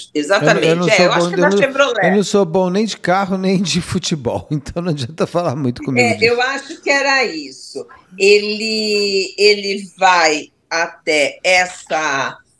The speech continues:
Speaker 1: essa, é uma livraria, enfim, e ele, é, monta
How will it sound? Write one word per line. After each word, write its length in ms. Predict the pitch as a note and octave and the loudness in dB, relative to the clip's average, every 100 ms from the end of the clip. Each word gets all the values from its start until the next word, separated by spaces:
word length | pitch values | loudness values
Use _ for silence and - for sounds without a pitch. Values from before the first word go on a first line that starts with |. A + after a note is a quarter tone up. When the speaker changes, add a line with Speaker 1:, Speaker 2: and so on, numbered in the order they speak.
| - - | -10 0
Speaker 1:
essa, 1700 | E3+ E3+ - - _ F3 D#3+ D3+ D3 C#3 C3+ C3 B2 A#2+ A2+ A2 | 2 2 -2 -18 _ 0 2 2 2 0 0 -2 -4 -6 -6 -4
é 100 | C#3 | -2
uma 140 | B3+ C4+ | 0 -2
livraria, 1400 | D4+ B3+ G#3 F3+ C#3 F#3 A#3+ A3+ F#3+ E3+ D#3 D3 D3 D3+ | -2 2 2 2 -2 -6 -6 -6 -8 -2 2 4 4 2
enfim, 520 | C4 A#4 A#3 A#2+ - _ _ _ _ _ _ - | -2 -2 -4 -8 -10 _ _ _ _ _ _ -4
e 200 | D#4 F4+ | 2 4
ele, 640 | D#4 D#4+ D#4+ F#4 F#4+ F#4+ - _ _ _ - | 4 2 2 2 0 -2 -14 _ _ _ 2
é, 320 | B3+ B3+ - | 4 4 0
monta 880 | C4 C#4 C4+ C4+ D4 D4 E4 E4 | 2 4 6 4 2 0 0 0